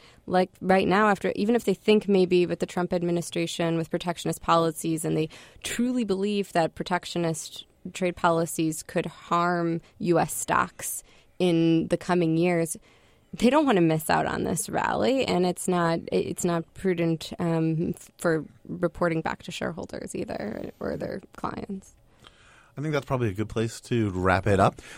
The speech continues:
Speaker 2: Thank you for joining us. This is Steve Grosser with Corey Drebush and, uh, Chris Dietrich. Come back next week.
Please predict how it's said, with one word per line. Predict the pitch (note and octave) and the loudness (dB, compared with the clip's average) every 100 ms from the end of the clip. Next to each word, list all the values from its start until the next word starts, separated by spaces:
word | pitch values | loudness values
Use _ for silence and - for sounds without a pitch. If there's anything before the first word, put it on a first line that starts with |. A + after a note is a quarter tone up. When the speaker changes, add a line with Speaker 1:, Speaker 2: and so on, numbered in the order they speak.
| - | 4
Speaker 2:
Thank | C3 A#2+ | 4 6
you | A#2 | 4
for | A2+ A2 | 2 2
joining | G#2+ G#2+ C3 | 4 4 2
us. | D#3 | 0
This | A2 - | -2 -2
is | G2+ | -2
Steve | - G#2+ F#2+ | 0 -2 0
Grosser | F#2+ G#2 - D#3+ | -2 -2 -2 -2
with | G#2+ F2+ - - - | 0 0 -4 -16 -12
Corey | - G#2 G2 | 0 4 4
Drebush | F#2+ G#2+ C#3 E3+ - - | 2 0 0 -2 -6 -2
and, | G#2+ F#2 F2 F2 - | 0 2 0 -4 -2
uh, | F#2+ F2+ F2+ | 0 0 0
Chris | G#2+ - | -2 0
Dietrich. | A2 C3+ G#3 A3+ - - - | 0 0 0 -4 -14 -20 -14
Come | - B2 | 0 4
back | A#2 C3+ C#3 | 4 4 2
next | D3+ - | 0 4
week. | B2 E2 | 2 2